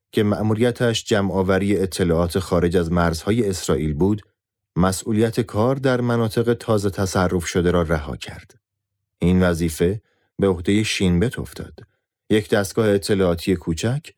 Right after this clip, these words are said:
که روی هم رفته حدود هفتصد نیرو داشت و مأموریت اصلیش تا پیش از این عبارت بود از مقابله با جاسوسی و خرابکاری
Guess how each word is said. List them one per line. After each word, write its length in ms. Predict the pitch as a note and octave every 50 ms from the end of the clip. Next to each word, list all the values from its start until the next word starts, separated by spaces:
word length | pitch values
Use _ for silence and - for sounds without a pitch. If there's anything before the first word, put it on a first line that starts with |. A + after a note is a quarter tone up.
| _ _ _ _ _
که 140 | - - G#3
روی 200 | E3 C3+ A#2 A2+
هم 220 | G2+ F#2+ F#2+ F2+ E2+
رفته 420 | F#2 F#2 F2+ - - - D#3+ D#3+
حدود 360 | D3+ - E3+ D3 C#3 B2+ B2+
هفتصد 680 | B2+ A2+ - - B2+ B2 - - - - C#3 A#2+ F#2 -
نیرو 220 | F2+ D#2+ - C#2+ C#2+
داشت 380 | D2+ D2 - - - - - _ _ - - - _ -
و 220 | F2 F2+ G2 G2+ G#2
مأموریت 640 | G#2 G2 - F2+ G2+ G2+ F#2+ F#2 G2 F#2+ F2+ - F2
اصلیش 540 | D#2+ E2 - - G#2 A#2 C3+ C#3+ - - - - - - - - -
تا 140 | - D3+ C3
پیش 220 | - C3+ B2 D3
از 180 | C3+ B2 B2 -
این 160 | D3 C#3 C#3 - -
عبارت 500 | A#2+ A2 G2+ G2 G2 G#2 G#2 G2+ - -
بود 220 | - G#2 G2 G2+
از 220 | F#2+ F#2 E2+ E2+ F#2+
مقابله 460 | G2 G2+ G2 A2+ G#2+ G2+ G#2+ G#2+ G#2
با 220 | F#2 G2 G2 F#2
جاسوسی 680 | E2+ D#2+ G2 F#2 F2+ E2+ - - F#2 E2+ - - - G2
و 60 | F#2
خرابکاری 840 | F2 - - F#2 F2 E2+ E2 D#2 - - - F2+ F2 G2 C3 D#3 D#3+